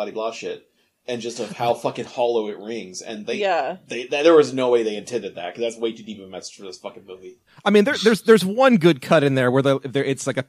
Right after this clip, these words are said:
Speaker 3: a statue of, of George Washington in front of, like, a giant, like, flame, and then it cuts straight to, like, three hobos standing around a trash fire,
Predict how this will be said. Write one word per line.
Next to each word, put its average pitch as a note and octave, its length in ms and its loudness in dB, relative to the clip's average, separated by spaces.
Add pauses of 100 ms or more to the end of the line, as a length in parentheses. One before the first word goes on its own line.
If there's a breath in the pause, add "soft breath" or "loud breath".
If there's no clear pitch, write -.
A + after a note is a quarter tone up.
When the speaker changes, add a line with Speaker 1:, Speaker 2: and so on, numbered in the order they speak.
Speaker 3:
a - 140 -4
statue D#3+ 420 -4
of, C3+ 160 -6
of B2+ 140 -6
George D3+ 240 -4
Washington C3+ 420 -2
in A#2 120 -4
front B2 160 -4
of, A2 80 -8
like, A#2 100 -4
a A#2 60 -6
giant, A#2 400 -6
like, G#2+ 240 -10
flame, G#2 720 -10 (520 soft breath)
and B2+ 160 -2
then C3 80 -2
it C#3 80 -4
cuts D3+ 240 -4
straight D3 220 -2
to, C#3+ 100 -6
like, B2+ 140 -4
three C#3+ 180 -6
hobos C3 320 0
standing B2 300 -6
around A#2+ 160 -4
a G2+ 40 -8
trash B2 380 -6
fire, F2+ 400 -10